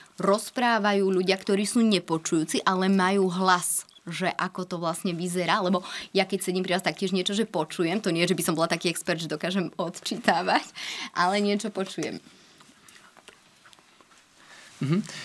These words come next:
Speaker 2: Poviem pravdu, že ja trošičku sa snažím prispôsobiť aj vám, keď som tu teraz, ale keď zretnem nepočujúceho, tak trošičku vyjadrovanie je moje iné. A vrátim sa ešte k tomu, chcem vysvetliť, že posunkový jazyk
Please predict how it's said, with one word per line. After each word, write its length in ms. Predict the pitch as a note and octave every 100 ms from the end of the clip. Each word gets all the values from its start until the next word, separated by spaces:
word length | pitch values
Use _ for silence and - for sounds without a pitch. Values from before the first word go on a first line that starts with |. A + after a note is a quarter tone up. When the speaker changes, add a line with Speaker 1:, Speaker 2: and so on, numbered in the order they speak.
| -
Speaker 2:
Poviem 240 | C#3 B2+
pravdu, 400 | A2+ A#2+ B2 A#2 B2+
že 140 | B2
ja 460 | A#2+ A#2+ A#2+ C#3 D#3 - - - -
trošičku 400 | A#2 G#2+ - -
sa 100 | C3
snažím 340 | - A2 A2+
prispôsobiť 1000 | G#2+ A2 - A2+ G#2 G#2+ A#2+ G3+ - -
aj 120 | -
vám, 280 | A2 G#2+ B2+
keď 160 | F3+ -
som 120 | A#2
tu 100 | A2
teraz, 300 | A#2 A2+ - -
ale 100 | A2
keď 100 | A#2+
zretnem 300 | B2+ A#2+ A#2+
nepočujúceho, 680 | A#2 B2 A#2 A#2 A2 B2 A#2
tak 200 | A2 A#2
trošičku 440 | - A#2+ - G#2+ A2
vyjadrovanie 640 | A2 A2+ A2 G#2+ A2 G#2+
je 80 | G#2
moje 240 | G#2+ G#2+ A2
iné. 400 | B2+ A#2 G#2 G#2 - - - - - - - - - - - -
A 180 | - A#2+
vrátim 280 | A#2 A#2+ C3
sa 140 | A#2+
ešte 160 | A#2 -
k 80 | -
tomu, 220 | A#2+ C#3+
chcem 180 | D#3 C#3
vysvetliť, 680 | B2 D#3+ C#3+ A#2 A2+ D3+ -
že 20 |
posunkový 500 | D3 E3 D3+ C3 A#2
jazyk 460 | G#2 G2+ C#3+ G3